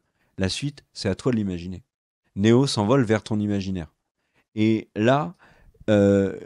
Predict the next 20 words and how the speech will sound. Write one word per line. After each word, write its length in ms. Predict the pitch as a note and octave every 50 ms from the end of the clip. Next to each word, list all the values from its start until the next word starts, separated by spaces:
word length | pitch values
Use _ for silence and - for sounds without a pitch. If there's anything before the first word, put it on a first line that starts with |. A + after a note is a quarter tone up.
| G#2 A2+ A#2
les 100 | A#2+ A2+
Wachowski 540 | A#2 B2 A#2+ A#2+ C#3 A#2 - - - C3+ B2
arrivent 260 | A#2+ B2 C#3 D3 B2+
avec 200 | G#2+ G2+ G2 -
un 100 | G#2 G2+
scénar 500 | - - B2 A#2 A#2+ A#2+ B2 A#2 A2 -
qui 120 | - G2
est 80 | E2+ - - - -
ultra 320 | D#3+ C#3+ - - D3+ C3+
complexe, 540 | C3 C3 A2+ G2+ - G#2 A2+ - - - - _ _ _ _ _ _ _ - - - - - _ _ _
un 240 | - A2 A2 A2+ A#2
film 360 | G#2 - - C#3+ C#3 C#3 B2+
Reload 380 | A2 G#2 G#2+ A2+ A#2 B2 B2 A#2
qui 140 | - - -
commence 380 | - A2+ G#2+ A2 A2 G#2 -
par 140 | - G#2 F#2
une 120 | F#2 G2 G2
grosse 300 | G2+ G#2 A2+ A#2+ A#2 -
scène 240 | - A#2+ A#2+ A2+
d'action 400 | A2 G#2+ G#2 - - - G#2 B2